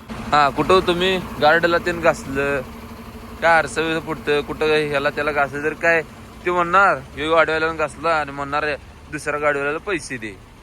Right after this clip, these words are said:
त्यापेक्षा मध्ये घुसू नका ना, काय असेल ती लाईनला या. लयत लय किती हाईट वेळ किती होणार आहे? लयत लय एक पंधरा ते वीस मिनिटं किंवा लय अर्धा तास.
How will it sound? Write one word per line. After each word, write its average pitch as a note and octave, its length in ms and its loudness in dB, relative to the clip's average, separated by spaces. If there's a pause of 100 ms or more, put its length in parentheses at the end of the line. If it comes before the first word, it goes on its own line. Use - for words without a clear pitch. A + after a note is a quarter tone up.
(200)
त्यापेक्षा G3 300 -4
मध्ये F#3 260 -2
घुसू G3 260 -6
नका F#3 260 2
ना, G3+ 240 4
काय F3 220 2
असेल F#3 240 -4
ती F#3+ 120 0
लाईनला F#3 300 0
या. B2+ 320 2 (680)
लयत A3 360 -2
लय C4 160 -2
किती G#3 260 -6
हाईट A3+ 380 0
वेळ A3 240 2
किती A#3 260 -8
होणार E3 340 0
आहे? C#3+ 220 0 (480)
लयत F3+ 340 -4
लय F#3 400 0 (100)
एक E3+ 120 -6 (140)
पंधरा D#3 300 2
ते F3+ 160 0
वीस E3+ 260 -6
मिनिटं D3+ 300 -8 (100)
किंवा F3 300 2
लय G3 180 -4 (260)
अर्धा D3+ 280 -2 (100)
तास. D#3+ 220 0